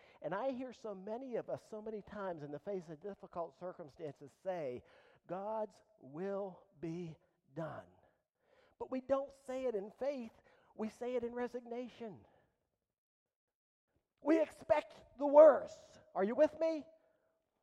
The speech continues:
This bad thing has happened in my life, and I don't have any way to deal with it, and I can't explain it, so what am I gonna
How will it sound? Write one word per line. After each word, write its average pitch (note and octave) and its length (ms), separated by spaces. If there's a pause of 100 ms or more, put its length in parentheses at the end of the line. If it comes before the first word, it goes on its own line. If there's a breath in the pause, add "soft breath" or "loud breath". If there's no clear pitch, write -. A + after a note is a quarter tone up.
(180)
This - 160 (100)
bad D#4+ 380
thing E4 140
has C4+ 160
happened D4 500 (100)
in D4+ 220
my C#4 200
life, C#4+ 420 (280 loud breath)
and A3+ 140
I D#4 160
don't D4+ 120
have B3+ 120
any D#4+ 160
way D#4+ 180
to C#4+ 80
deal D#4 300
with D#4 140
it, D4+ 120
and C4+ 80
I D4 60
can't C#4+ 320
explain D4+ 460
it, D4 120
so B3+ 100
what C#4 180
am D#4 80
I D4+ 80
gonna C4+ 200